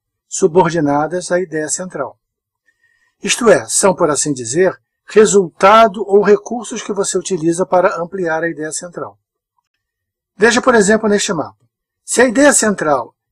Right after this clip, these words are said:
é como manter o foco numa era de distrações, então não é razoável gerenciar seus e-mails, ou organizar o seu espaço, ou ainda mudar a maneira de trabalhar?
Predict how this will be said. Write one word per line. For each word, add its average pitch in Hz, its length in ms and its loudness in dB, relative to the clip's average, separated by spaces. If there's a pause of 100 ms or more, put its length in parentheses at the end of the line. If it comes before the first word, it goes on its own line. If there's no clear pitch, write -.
é 165 160 -2
como 240 300 2
manter 220 340 2
o 214 80 2
foco 151 400 -2
numa 165 260 -2
era 127 160 -4
de 123 100 -12
distrações, 123 760 -8 (460)
então 277 220 4
não 294 120 6
é 277 60 6
razoável 170 640 4
gerenciar 147 520 -6
seus 120 200 -8
e-mails, 139 540 -4 (480)
ou 175 280 4 (200)
organizar 165 580 -2
o 147 60 -4
seu 131 140 -8
espaço, - 580 -2 (500)
ou 240 100 4
ainda 208 300 6
mudar 180 340 4
a 170 60 2
maneira 151 400 -4
de - 80 -12
trabalhar? 139 580 -6